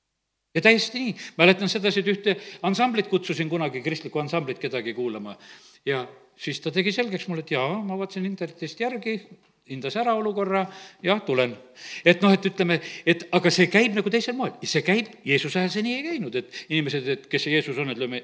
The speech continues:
Jeesuse internetti, et vaatame, et mi-, millised vastused tulevad. Ei saanud seda teha. Aga praegu valdavalt me ei lähe, me ei usalda. Me peame olema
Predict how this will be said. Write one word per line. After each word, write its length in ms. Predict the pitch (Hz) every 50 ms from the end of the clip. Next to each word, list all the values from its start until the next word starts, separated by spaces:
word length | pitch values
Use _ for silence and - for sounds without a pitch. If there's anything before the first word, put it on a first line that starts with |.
| - - -
Jeesuse 340 | 143 147 117 117 110 - 156
internetti, 420 | 151 - 131 110 120 110 - -
et 80 | 107 -
vaatame, 320 | 131 117 - 120 110 110
et 140 | 101 - - - - - - 143
mi-, 100 | 139 131 143
millised 300 | 151 131 113 131 123 -
vastused 360 | 143 - - 131 113 127 117 -
tulevad. 340 | 151 139 113 95 117 - - _ -
Ei 140 | 277 339 320
saanud 240 | 269 220 202 190 -
seda 160 | 208 185 180
teha. 120 | 196 175 - - - -
Aga 140 | - 170 - -
praegu 480 | - 330 339 330 262 185 - - 110 95 - - - - - - _ _ _ _ _ _ _ _ _ _ -
valdavalt 600 | 202 277 311 302 311 302 285 277 254 - - - - - -
me 140 | - 185 262 302
ei 80 | 302 311
lähe, 280 | 320 294 233 180 127 - -
me 80 | 214 262
ei 80 | 320 330
usalda. 440 | 302 - - 110 95 - - 87 - _ _ _ _ _ _ _ _ _ _ _ _ _ _ _ _ _ _ _ _ _ _ _ _ _ _ _ _ _ _
Me 80 | 143 147
peame 220 | 139 165 156 180 190
olema 240 | 202 208 214 233